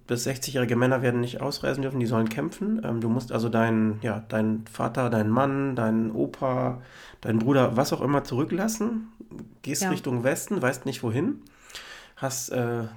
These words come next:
Speaker 1: bestenfalls, also, oder in dem Fall schlimmstenfalls kleine Kinder, ganz kleine Kinder oder Kinder generell, das ist eh immer scheiße.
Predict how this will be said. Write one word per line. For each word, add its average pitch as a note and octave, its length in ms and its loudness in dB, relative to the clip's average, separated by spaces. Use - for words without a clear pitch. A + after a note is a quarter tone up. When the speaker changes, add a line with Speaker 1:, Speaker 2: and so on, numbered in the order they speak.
Speaker 1:
bestenfalls, D3 560 -6
also, A2 180 -2
oder A2 220 -4
in A2+ 120 -4
dem A2 120 2
Fall A2 180 -2
schlimmstenfalls A#2+ 560 -6
kleine A#2+ 320 0
Kinder, D#3+ 460 0
ganz F3+ 280 -2
kleine C3+ 300 -2
Kinder B2+ 560 -4
oder A2+ 100 -4
Kinder A#2 320 0
generell, G#2+ 400 0
das G#2+ 140 -4
ist - 260 -10
eh A#2 120 -4
immer A#2 200 -8
scheiße. - 500 -8